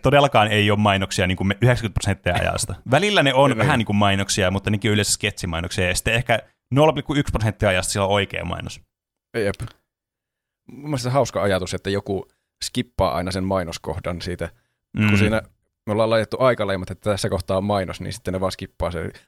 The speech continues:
Speaker 2: Et ihan vasta tuli, ei ihan vasta, se on varmaan viisi vuotta sitten, mun aikakäsitys on vääristynyt, mutta tuli <laughs> joskus joku kommentti, että se pitkään skippaili ne kaikki, ja sitten se rupesi kuuntelemaan jotakin, ja se oli aivan pähkähullu mainos, että ei tämä voi olla oikea mainos. <laughs>
Speaker 1: Siis vielä alkaa kuuntelemaan kaikki jaksot aina
Speaker 2: Niin.
Speaker 1: uudestaan.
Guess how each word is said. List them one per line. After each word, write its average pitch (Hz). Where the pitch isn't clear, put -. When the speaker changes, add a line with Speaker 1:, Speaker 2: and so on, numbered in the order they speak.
Speaker 2:
Et -
ihan 226
vasta 269
tuli, 170
ei 110
ihan 90
vasta, -
se -
on 76
varmaan 80
viisi 90
vuotta 87
sitten, 90
mun -
aikakäsitys 90
on 87
vääristynyt, 90
mutta -
tuli 165
<laughs> -
joskus 151
joku 131
kommentti, 104
että 90
se 117
pitkään 101
skippaili 90
ne 87
kaikki, 92
ja 98
sitten 98
se 113
rupesi -
kuuntelemaan 90
jotakin, 87
ja 90
se 95
oli 92
aivan 104
pähkähullu 87
mainos, 87
että -
ei 117
tämä 131
voi 101
olla 92
oikea 90
mainos. -
<laughs> -
Speaker 1:
Siis -
vielä 147
alkaa 143
kuuntelemaan 123
kaikki 113
jaksot 107
aina 92
Speaker 2:
Niin. 120
Speaker 1:
uudestaan. 113